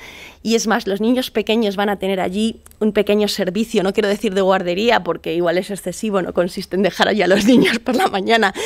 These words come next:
y volver a recogerlos por la tarde, eh, pero bueno, va a haber, se les va a poder, van a estar poder a, a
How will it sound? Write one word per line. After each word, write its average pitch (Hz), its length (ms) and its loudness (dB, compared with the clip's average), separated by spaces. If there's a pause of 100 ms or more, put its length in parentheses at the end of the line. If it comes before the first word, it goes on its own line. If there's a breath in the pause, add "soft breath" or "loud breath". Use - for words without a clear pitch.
(260 loud breath)
y 320 80 4
volver 202 280 4
a 202 60 2
recogerlos 202 560 -2
por 208 200 -4
la 196 160 0
tarde, 247 360 0 (440 loud breath)
eh, 220 160 4
pero 214 160 -2
bueno, 233 260 -2 (220)
va 226 140 4
a - 20 4
haber, 214 380 0 (440)
se 220 200 -4
les 202 320 0
va 226 120 4
a 220 40 2
poder, 208 340 -2
van 220 160 0
a 214 40 -6
estar 208 220 -8
poder 175 240 -4
a, 185 320 -2
a - 60 -6